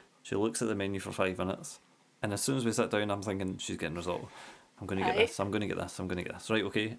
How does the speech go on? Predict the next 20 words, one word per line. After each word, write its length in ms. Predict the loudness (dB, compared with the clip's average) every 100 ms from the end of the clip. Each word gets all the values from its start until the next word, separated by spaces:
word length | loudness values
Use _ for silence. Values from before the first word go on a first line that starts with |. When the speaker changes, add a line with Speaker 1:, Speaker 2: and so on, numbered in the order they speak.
| -2
Speaker 1:
And 100 | 0
then 100 | 0
the 60 |
waiter 200 | 2 0
comes 180 | 0 -2
over 100 | -2
and 80 | -2
she 60 |
goes, 160 | -4 -4
"Can 100 | -2
I 40 |
have 80 | -2
the 80 | 0
risotto, 340 | 0 2 0 0
please?" 360 | -2 -2 -6 -4
Speaker 2:
<laughs> 120 | 6 8
Speaker 1:
I'm 640 | 10 8 6 0 0 0
like, 220 | -2 -2
"Every 300 | -4 -2 -4
time? 380 | 0 0 0 -2